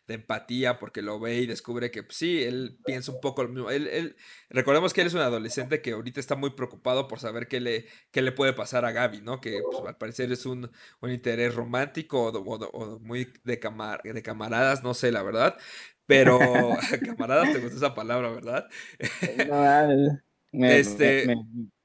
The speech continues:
Speaker 2: Richie, los hombres y las mujeres pueden ser amigos, Richie, ¿no?
Speaker 1: Sí,
Speaker 2: Siempre
Speaker 1: claro, camaradas, amigos, como sea.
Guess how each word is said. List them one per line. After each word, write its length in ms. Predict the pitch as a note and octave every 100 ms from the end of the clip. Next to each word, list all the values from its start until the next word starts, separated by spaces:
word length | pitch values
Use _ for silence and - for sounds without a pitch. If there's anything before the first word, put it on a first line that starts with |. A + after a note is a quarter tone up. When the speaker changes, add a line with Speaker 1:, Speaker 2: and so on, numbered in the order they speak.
| _ _ _ -
Speaker 2:
Richie, 240 | B2+ C3 D3+
los 180 | G#2+
hombres 200 | A#2+ D3
y 40 | -
las 120 | A2
mujeres 320 | A#2 - B2
pueden 220 | - B2
ser 140 | A#2+ A2+
amigos, 320 | F#2+ F#2 C#3
Richie, 280 | - - F#3
¿no? 40 |
Speaker 1:
Sí, 120 | F#3 F#3
Speaker 2:
Siempre 160 | B3+
Speaker 1:
claro, 420 | E3+ A#3+ G3 A#2 _
camaradas, 600 | - G#2 G#2 A#2+ D#3+ -
amigos, 400 | F#2+ G2+ D3+ C3
como 180 | F#2 A#2
sea. 380 | C3 D3 -